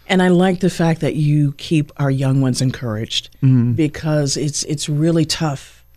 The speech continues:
Speaker 1: for this generation. I think that's been the case for any generation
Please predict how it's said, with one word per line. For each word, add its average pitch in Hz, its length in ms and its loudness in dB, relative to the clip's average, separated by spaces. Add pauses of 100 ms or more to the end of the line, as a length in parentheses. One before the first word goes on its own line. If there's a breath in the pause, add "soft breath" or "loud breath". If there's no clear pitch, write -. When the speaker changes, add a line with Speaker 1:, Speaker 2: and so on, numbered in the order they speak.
(300)
Speaker 1:
for 170 100 0
this 151 180 0
generation. 143 500 0
I 185 80 4
think 208 160 2
that's 160 200 -2
been 147 100 0
the 143 80 0
case 147 300 0
for 131 560 -2
any 170 220 4
generation 127 720 2